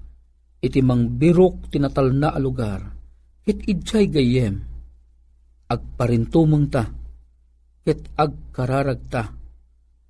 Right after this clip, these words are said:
ket umanges ta, iti nauneg, iti saklang ti Apo, ket kasarita ta isuna, nga ikan na ta,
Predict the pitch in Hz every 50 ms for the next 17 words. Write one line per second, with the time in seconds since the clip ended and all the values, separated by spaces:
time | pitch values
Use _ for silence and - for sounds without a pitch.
0 | _ _ _ _ _ _ _ _ - 135 135 135 135 - - - - 135 123 120
1 | 117 123 143 170 202 208 220 214 - - - - - 185 110 - - - - -
2 | - _ _ _ _ _ _ _ _ _ _ _ - 180 - 185 165 156 160 160
3 | 156 - 156 143 110 120 170 185 180 151 127 120 - - - - - - - -
4 | - _ _ _ - 165 160 - 160 - - 147 123 - - - 147 135 139 151
5 | 175 190 190 190 180 180 - - 165 - - 135 135 135 - - 127 120 107 -
6 | - - - - - _ _ _ _ _ _ _ _ _ _ _ - 185 180 185
7 | - - - 190 175 - - 185 175 170 214 247 233 - 220 202 208 196 - -
8 | 165 - - 160 143 139 131 120 101 - - - - - - _ _ _ _ _
9 | _ _ _ - 156 165 170 180 160 - - - - - 160 156 156 143 139 135
10 | 131 131 131 - 170 160 143